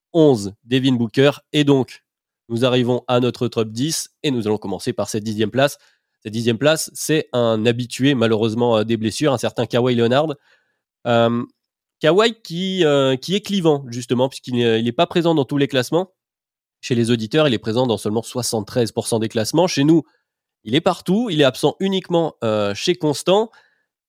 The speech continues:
Euh, écoute, Madiane, vu que c'est toi qui l'as le plus haut, euh, tu l'as en quatre, euh, je te pose cette question,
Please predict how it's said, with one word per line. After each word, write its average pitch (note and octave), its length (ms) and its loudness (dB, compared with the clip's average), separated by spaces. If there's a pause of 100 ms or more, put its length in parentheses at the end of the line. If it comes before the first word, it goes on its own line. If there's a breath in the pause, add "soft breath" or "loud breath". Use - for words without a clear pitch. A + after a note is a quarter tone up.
(200)
Euh, G#2 400 -2 (200)
écoute, B2 320 -8
Madiane, C3 340 2
vu C#3 100 -4
que - 60 -6
c'est D3 100 2
toi E3 140 0
qui D3+ 120 -2
l'as C#3 80 2
le C3+ 60 -2
plus D3 200 0
haut, C3 240 2 (100)
euh, G2+ 180 -2
tu - 160 -6
l'as A#2+ 120 4
en A2+ 100 2
quatre, C3+ 460 -4 (180)
euh, F2+ 320 -4 (480)
je A2 140 -12
te - 100 -20
pose C#3 160 -2
cette A2+ 220 -6
question, D#3 440 -2